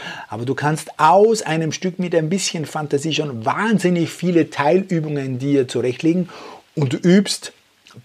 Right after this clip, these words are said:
Basissachen und du übst damit natürlich auch das Stück. Und viele Saxophonisten, gerade auf, auf mittlerem, hohem Niveau,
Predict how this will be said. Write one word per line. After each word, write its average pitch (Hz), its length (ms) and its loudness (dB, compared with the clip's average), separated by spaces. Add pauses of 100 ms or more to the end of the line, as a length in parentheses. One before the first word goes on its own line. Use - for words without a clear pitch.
Basissachen 170 1400 0
und 214 380 2
du 208 40 -2
übst 196 260 -2
damit 190 240 0
natürlich 160 380 0
auch 131 120 -12
das - 160 -2
Stück. - 260 -4
Und 110 140 -4
viele 226 400 2 (420)
Saxophonisten, 127 840 -2
gerade 110 440 2
auf, 101 300 -2
auf 98 240 -6 (160)
mittlerem, 110 640 0
hohem 143 220 2
Niveau, 120 500 0